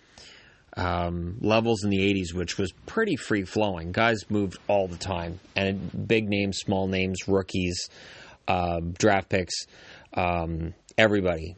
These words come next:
Goaltenders would switch places regularly. And now it feels like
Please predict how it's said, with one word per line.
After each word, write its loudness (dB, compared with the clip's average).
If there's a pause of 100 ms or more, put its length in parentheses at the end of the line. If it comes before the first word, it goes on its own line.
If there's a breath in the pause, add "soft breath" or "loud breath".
Goaltenders 2
would -2
switch -2
places -2
regularly. -2
And 2
now 2
it -6
feels 2
like 0